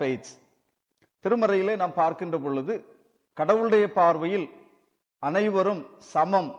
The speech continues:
என்பதை நாம் பார்க்க முடிகின்றது. ஆதியாகமத்தின் புத்தகம் ஒன்றாவது அதிகாரம் இருபத்தி ஏழாவது வசனத்திலே உலகை படைத்த கடவுள் மனிதர்களை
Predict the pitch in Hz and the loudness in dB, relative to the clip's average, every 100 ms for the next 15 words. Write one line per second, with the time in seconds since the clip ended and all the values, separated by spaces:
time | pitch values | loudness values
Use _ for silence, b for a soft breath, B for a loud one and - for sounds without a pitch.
0 | - - _ _ _ _ _ - 160 185 | -20 -20 _ _ _ _ _ -2 0 4
1 | 175 202 165 143 147 143 156 143 135 127 | 4 4 0 2 4 2 0 -4 -4 -4
2 | 123 113 113 - _ _ _ _ _ _ | -6 -6 -10 -16 _ _ _ _ _ _
3 | 131 185 196 190 185 175 160 170 165 131 | 0 2 4 2 0 -6 -8 -8 -8 -4
4 | 156 196 170 - 151 185 202 196 165 165 | -2 -2 -6 -4 -2 4 6 6 2 2
5 | 160 165 185 165 185 185 196 180 175 170 | 4 2 0 -4 -4 -6 -2 0 2 0
6 | 160 147 156 131 151 180 - - - _ | 0 -2 -4 -2 2 2 0 -12 -20 _
7 | _ _ _ _ _ _ _ _ _ - | _ _ _ _ _ _ _ _ _ -2
8 | 185 214 214 208 185 185 151 135 156 170 | 2 4 4 2 0 0 0 0 2 2
9 | 208 202 - - _ 135 156 208 214 175 | 0 -2 -8 -20 _ -2 -2 2 0 2
10 | 190 | 0